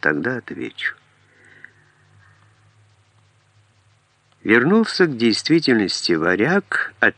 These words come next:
легкого прикосновения к плечу. Это Лена, разносившая чай, задела его локтем,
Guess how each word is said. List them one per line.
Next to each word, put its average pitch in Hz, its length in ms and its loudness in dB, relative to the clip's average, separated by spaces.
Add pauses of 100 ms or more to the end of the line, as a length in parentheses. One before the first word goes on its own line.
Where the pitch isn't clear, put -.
легкого 147 580 -2
прикосновения 113 920 0
к - 140 -10
плечу. 107 760 0
Это 127 320 2
Лена, 143 600 2
разносившая 98 840 0
чай, 160 500 -2 (2500)
задела 135 560 4
его 143 300 4
локтем, 123 520 2